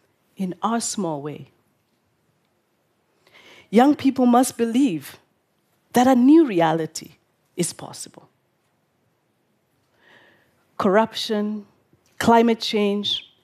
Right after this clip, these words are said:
ecosystem collapse, biodiversity loss, all these issues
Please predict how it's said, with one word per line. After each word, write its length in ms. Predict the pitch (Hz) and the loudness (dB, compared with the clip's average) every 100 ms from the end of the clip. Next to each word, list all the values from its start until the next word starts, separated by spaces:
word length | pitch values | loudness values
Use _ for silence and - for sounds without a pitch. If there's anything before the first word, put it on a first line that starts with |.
| - | 2
ecosystem 720 | 247 - 226 233 220 - 196 | 2 4 -2 0 -4 -2 -4
collapse, 640 | - 196 202 202 - - _ | -4 -2 0 -2 -6 -12 _
biodiversity 920 | 160 220 226 220 208 190 208 - 208 | -2 2 4 4 2 2 -2 -6 -10
loss, 340 | 196 196 202 - _ _ _ - | -6 -6 -6 -14 _ _ _ -2
all 260 | 269 294 277 | 2 4 2
these 240 | 226 202 | -4 -6
issues 460 | 190 - 202 202 | -10 -10 -10 -12